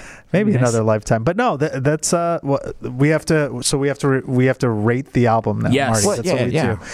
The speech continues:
Speaker 1: The way we rate it, it's out of eleven,
Speaker 3: Mm-hmm.
Speaker 1: uh, because if you go on Facebook or any on the internet, eleven is when you can no longer see the names.
Speaker 3: Yeah.
Speaker 1: So our, our, ours is, uh, eleven.
Speaker 3: Yeah.
Speaker 1: And it's, uh, th-, a like,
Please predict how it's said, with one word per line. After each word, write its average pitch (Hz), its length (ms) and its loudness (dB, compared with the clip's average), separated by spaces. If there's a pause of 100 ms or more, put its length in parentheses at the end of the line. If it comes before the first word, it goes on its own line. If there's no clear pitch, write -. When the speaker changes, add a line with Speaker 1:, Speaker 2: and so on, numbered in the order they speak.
(160)
Speaker 1:
The 117 80 -8
way 143 160 2
we 175 180 2
rate 151 240 0
it, 123 180 -4
it's 123 180 -2
out 123 140 2
of 123 80 -2
eleven, 123 500 0
Speaker 3:
Mm-hmm. 147 440 -2
Speaker 1:
uh, 110 100 0
because 113 340 0
if 110 160 -4
you 104 60 2
go 113 120 2
on 101 100 -2
Facebook 123 520 -2
or 110 140 2
any 110 220 2
on 104 80 2
the 110 80 2
internet, 110 340 0 (260)
eleven 113 300 2
is 104 100 0
when 107 100 2
you 98 60 -2
can 104 100 0
no 104 120 4
longer 101 240 2
see - 160 0
the 101 100 2
names. 101 400 0
Speaker 3:
Yeah. 110 200 2
Speaker 1:
So 110 180 -2
our, 110 240 0
our, 110 180 0 (160)
ours 110 320 0
is, 98 220 0
uh, 104 340 2
eleven. 107 560 2
Speaker 3:
Yeah. 127 200 0
Speaker 1:
And 107 100 -2
it's, 104 220 -2
uh, 95 160 0
th-, - 440 -12
a 113 160 0
like, 113 440 0